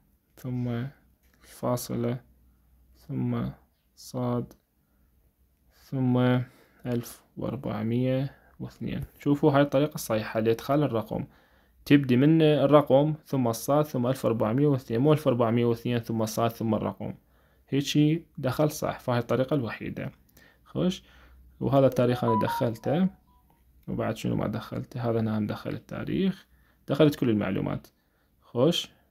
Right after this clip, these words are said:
دقق بيها، خصوصًا معلوماتك، رقم جوازك أو اسمك، خوش، والإيميل والرقم وكذا. خوش، ندوس هنا على سجل، بس خل أتأكد الإيميل اللي دخلت إياه، لأن عندي هواي إيميلات.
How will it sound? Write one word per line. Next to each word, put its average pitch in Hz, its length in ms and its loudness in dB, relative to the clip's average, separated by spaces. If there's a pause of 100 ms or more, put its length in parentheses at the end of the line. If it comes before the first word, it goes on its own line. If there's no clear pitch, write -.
(160)
دقق 139 420 4
بيها، 117 300 2
خصوصًا 139 340 0
معلوماتك، 120 720 2
رقم 113 260 -2
جوازك 110 720 0 (440)
أو 113 140 -2
اسمك، 117 420 -2
خوش، 127 360 -2
والإيميل 113 440 0
والرقم 113 340 -2
وكذا. 104 400 -2 (360)
خوش، 143 320 -2
ندوس 156 280 2
هنا 143 380 2
على 131 540 -2 (360)
سجل، 107 460 -4
بس 131 160 -2
خل 127 120 -4
أتأكد 117 320 -4
الإيميل 117 260 0
اللي 110 120 -2
دخلت 110 380 -6
إياه، 113 220 -4
لأن 107 160 -6
عندي 107 200 -8
هواي 107 160 -8
إيميلات. 110 580 -6